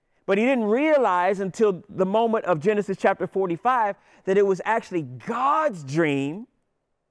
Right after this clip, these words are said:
that he was living out, because he says this, he says, "Don't be dismayed by the fact that you sold me into slavery.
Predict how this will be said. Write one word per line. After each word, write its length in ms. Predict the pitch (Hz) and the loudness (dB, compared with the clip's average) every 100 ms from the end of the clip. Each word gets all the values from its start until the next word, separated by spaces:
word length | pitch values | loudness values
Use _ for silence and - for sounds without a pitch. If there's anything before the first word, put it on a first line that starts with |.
| _ _ - | _ _ 0
that 140 | 226 | 2
he 120 | 214 | 2
was 160 | 254 208 | 0 0
living 320 | 208 220 202 | 2 2 2
out, 220 | 247 214 | 0 -2
because 240 | 165 180 202 | -2 -2 -2
he 60 | |
says 240 | 208 220 202 | 0 0 0
this, 160 | 240 | -2
he 80 | 214 | -4
says, 280 | 208 208 185 _ _ _ 139 | -2 -2 -4 _ _ _ -12
"Don't 420 | 127 233 294 233 180 | 0 0 0 -4 -2
be 160 | 233 | 0
dismayed 920 | 190 180 - - 202 214 208 175 170 _ _ | 0 -2 -4 -8 -2 0 0 -2 -4 _ _
by 140 | - 185 | -4 -2
the 100 | 170 | -2
fact 300 | - 214 - | 0 0 0
that 200 | 165 - | -6 -6
you 120 | 196 | -10
sold 420 | - - 208 214 | -8 -2 0 2
me 200 | 190 190 | -2 -4
into 220 | 180 - | -4 -6
slavery. 600 | 151 170 220 226 139 147 | -8 -2 0 0 -4 -8